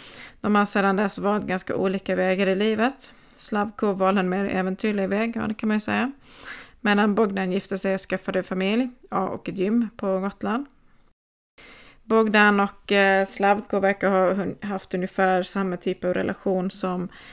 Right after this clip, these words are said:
som, eh, Petra och Malin. Det här är min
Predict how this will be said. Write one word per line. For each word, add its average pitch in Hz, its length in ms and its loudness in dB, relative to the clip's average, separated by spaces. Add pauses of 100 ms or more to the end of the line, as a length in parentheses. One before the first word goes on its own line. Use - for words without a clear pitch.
(220)
som, 180 580 0
eh, 185 320 0 (760)
Petra 180 440 0
och 170 60 0
Malin. 190 480 2 (120)
Det - 100 -6
här 180 120 -2
är - 80 -4
min - 280 -4